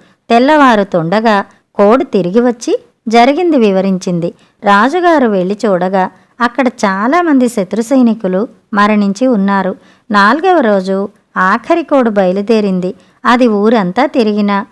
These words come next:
దానికి ఎటువంటి విశేషాలు దొరకకపోవడంతో విచారంగా తిరిగి వస్తోంది. రాజుగారి చెయ్యి మంచం మీద నుండి కిందకి వాలి ఉంది. అప్పుడు ఒక విషపు తేలు రాజుగారి చేతి దగ్గరకు రాబోతోంది.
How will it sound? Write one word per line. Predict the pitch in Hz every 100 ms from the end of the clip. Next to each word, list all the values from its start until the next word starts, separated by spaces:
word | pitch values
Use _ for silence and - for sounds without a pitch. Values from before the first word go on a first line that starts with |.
| _ _ 233
దానికి | 269 262 247
ఎటువంటి | 208 196 220 214 208
విశేషాలు | 180 165 220 262 294 269 254
దొరకకపోవడంతో | 202 175 - 220 247 247 226 208 196 190 185 185 - _ -
విచారంగా | 226 233 311 330 285 254 240
తిరిగి | 226 185 208
వస్తోంది. | 269 190 - 190 175 170 - _ _ -
రాజుగారి | 208 240 302 349 320 240 220 190
చెయ్యి | 180 202 190 196 - _ 196
మంచం | 185 196 277 311
మీద | 294 254
నుండి | 233 226 226
కిందకి | 220 190 180 226 294
వాలి | 262 220 214
ఉంది. | 196 185 175 - _ _ -
అప్పుడు | 226 226 269
ఒక | 262 226 214
విషపు | 175 - 233 302
తేలు | 302 240 190 240 - _ -
రాజుగారి | 214 247 294 320 302 240 -
చేతి | 196 202 285
దగ్గరకు | 302 233 233 226
రాబోతోంది. | 190 175 196 226 220 180 175